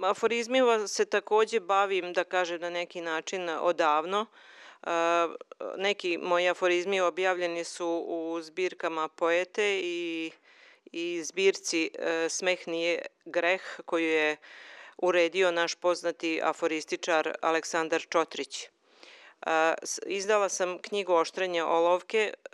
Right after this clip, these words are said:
e, dve hiljade petnaeste godine, takođe, e, prilikom boravka u, privremenog <laughs> boravka u Srbiji, ali, e, napisala,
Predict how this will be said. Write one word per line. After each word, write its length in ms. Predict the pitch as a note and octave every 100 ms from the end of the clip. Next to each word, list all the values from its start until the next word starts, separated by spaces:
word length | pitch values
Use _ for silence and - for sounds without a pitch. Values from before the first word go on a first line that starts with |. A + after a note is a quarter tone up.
| -
e, 180 | - E3+
dve 260 | D#3+ F3
hiljade 400 | E3 F3 E3+ D#3
petnaeste 680 | D3+ - D#3+ F3 E3+ - D#3+
godine, 540 | D3+ E3+ F3+ G3 F#3+ F3
takođe, 500 | F3 - F3 E3+ F3+
e, 120 | F3 - - - - - - - - -
prilikom 640 | D#3 D3 D3 D3 D3 - - - - _ _ - -
boravka 680 | D#3 D#3+ D#3 D3+ E3 D3 - - - -
u, 340 | E3 D#3 - - - - -
privremenog 680 | - F#3+ D#3 D#3 D3 D3+ -
<laughs> 60 | E3
boravka 380 | E3 E3 - D3+
u 100 | D3+
Srbiji, 560 | - E3 E3 G#3+ A#3+ - - - - - -
ali, 440 | E3 E3 E3+ F3 -
e, 100 | F3
napisala, 720 | F3 E3+ E3+ D#3 - F3+